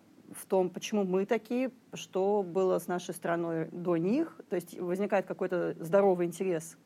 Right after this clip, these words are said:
к, э, своему прошлому, к своей семейной истории. Вот. Поэтому в основном это молодые люди, думающие, с активной жизненной позицией, какие-то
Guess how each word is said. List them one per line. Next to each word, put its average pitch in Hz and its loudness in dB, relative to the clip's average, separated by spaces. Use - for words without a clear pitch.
к, - -16
э, 160 -6
своему 170 -2
прошлому, 247 -4
к - -20
своей 180 2
семейной 170 0
истории. 254 -2
Вот. 180 -6
Поэтому 220 0
в 220 0
основном 220 0
это 330 -4
молодые 208 0
люди, 151 -8
думающие, 240 2
с 214 -4
активной 196 -2
жизненной 170 -2
позицией, 208 -2
какие-то 175 -6